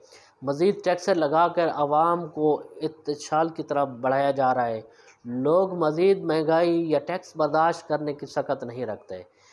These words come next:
मज़ीद टैक्स लगाए गए, मज़ीद टैक्स बढ़ाए गए,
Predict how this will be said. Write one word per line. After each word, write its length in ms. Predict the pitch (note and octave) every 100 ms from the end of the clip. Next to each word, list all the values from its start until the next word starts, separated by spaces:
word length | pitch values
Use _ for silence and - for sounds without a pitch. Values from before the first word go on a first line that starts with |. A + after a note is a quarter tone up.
| _ _
मज़ीद 460 | A2+ C3+ D#3 G#3+ G#3+
टैक्स 260 | F#3 F#3 -
लगाए 380 | D#3+ E3 F3+ F3+
गए, 220 | F3+ F3
मज़ीद 420 | E3 C#3+ E3 F3 -
टैक्स 280 | D#3+ D#3+ -
बढ़ाए 440 | A#2+ C3+ D3 F#3
गए, 300 | F3 D#3 C#3